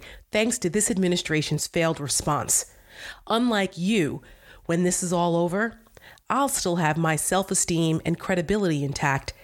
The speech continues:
since I wasn't the one on bended knee, ass-kissing and enabling an incompetent sociopath while a hundred and fifty-seven thousand Americans were dying. The end. That was part of my response to this fool.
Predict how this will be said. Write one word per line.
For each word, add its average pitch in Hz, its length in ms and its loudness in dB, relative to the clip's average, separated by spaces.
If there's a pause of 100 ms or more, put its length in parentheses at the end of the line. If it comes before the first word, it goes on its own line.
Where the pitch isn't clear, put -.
(160)
since - 300 0
I 208 160 2
wasn't 196 320 0
the 175 80 2
one 160 360 2
on 143 300 -2
bended 180 380 0
knee, 160 380 0 (360)
ass-kissing 220 640 0
and 196 100 2
enabling 160 640 2
an 156 120 2
incompetent 185 560 -2
sociopath 147 760 0 (340)
while 175 180 2
a 170 40 -2
hundred 214 320 0
and 170 80 -4
fifty-seven 170 560 -2
thousand 147 340 0
Americans 143 500 0
were 147 100 -4
dying. 147 440 -2 (1600)
The 247 260 2
end. - 380 -6 (680)
That 180 400 -2
was 190 400 0 (240)
part 196 220 0
of 185 80 -2
my 170 180 0
response 160 720 0 (400)
to 185 100 0
this 147 180 0
fool. 151 460 0